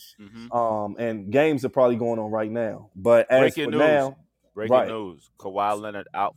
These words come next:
Speaker 1: for game three.
Speaker 2: I saw that. I saw that. Uh, Clippers definitely gonna take the L on that
Speaker 1: Yeah, they
Speaker 2: 'cause
Speaker 1: gonna,
Speaker 2: he
Speaker 1: they
Speaker 2: was
Speaker 1: gonna,
Speaker 2: playing
Speaker 1: they
Speaker 2: like
Speaker 1: gonna,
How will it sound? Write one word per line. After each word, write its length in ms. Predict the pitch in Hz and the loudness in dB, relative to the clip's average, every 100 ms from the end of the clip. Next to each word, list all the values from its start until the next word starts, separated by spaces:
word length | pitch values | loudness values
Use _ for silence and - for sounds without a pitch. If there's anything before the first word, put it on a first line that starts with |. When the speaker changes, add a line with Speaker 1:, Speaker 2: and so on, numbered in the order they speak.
| - | -12
Speaker 1:
for 160 | 95 | -16
game 340 | 87 92 90 80 _ - | -12 -14 -14 -16 _ -16
three. 280 | 92 82 _ | -14 -14 _
Speaker 2:
I 80 | 151 | 6
saw 380 | 165 - 240 233 | 6 4 4 6
that. 320 | 175 117 - | 6 4 0
I 100 | 117 127 | -2 -2
saw 340 | - 180 151 | 0 2 4
that. 240 | 117 101 107 | 2 -2 -2
Uh, 220 | 110 110 | -2 -2
Clippers 340 | - 170 123 | -4 -4 -2
definitely 320 | 104 131 117 | 0 0 0
gonna 140 | 107 107 | -8 -8
take 240 | 110 104 | -8 -8
the 120 | 98 | -10
L 220 | 104 104 95 | -8 -8 -8
on 120 | 95 | -8
that 180 | 92 85 | -8 -8
Speaker 1:
Yeah, 100 | 87 | -8
they 80 | 95 | -10
Speaker 2:
'cause 100 | 90 | -10
Speaker 1:
gonna, 80 | 90 | -8
Speaker 2:
he 60 | 117 | -8
Speaker 1:
they 60 | |
Speaker 2:
was 80 | 95 | -8
Speaker 1:
gonna, 160 | 92 104 | -8 -8
Speaker 2:
playing 140 | 101 | -6
Speaker 1:
they 20 | 98 | -6
Speaker 2:
like 140 | 85 | -8
Speaker 1:
gonna, 80 | 95 | -6